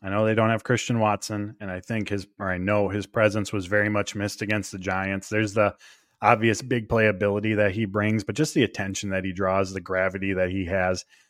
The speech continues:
creates better spacing opportunity for others. So likely, obviously, he's doubtful, not gonna be out there. Dontavian Wicks, we'll see as well. But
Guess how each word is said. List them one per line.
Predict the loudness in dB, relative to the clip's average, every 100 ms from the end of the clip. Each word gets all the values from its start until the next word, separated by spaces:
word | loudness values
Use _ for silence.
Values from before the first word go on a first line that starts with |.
| _
creates | -4 -2 0
better | 0 2 0
spacing | -2 -2 -2 -2
opportunity | -2 -2 -4 -4 -4 -2
for | -2 0
others. | 0 0 -4
So | -2 -2 -4 _ _ _ _ _ 2
likely, | 4 2 0
obviously, | 0 0 -4 -4
he's | -4
doubtful, | 0 0 0 -2
not | 0 -2 -2
gonna | -6
be | -4 -2
out | -2 -2
there. | 0 0
Dontavian | 0 -2 0 0 0 0
Wicks, | 0 -2 -6
we'll |
see | -6 -4
as | -4 2
well. | 2
But | 2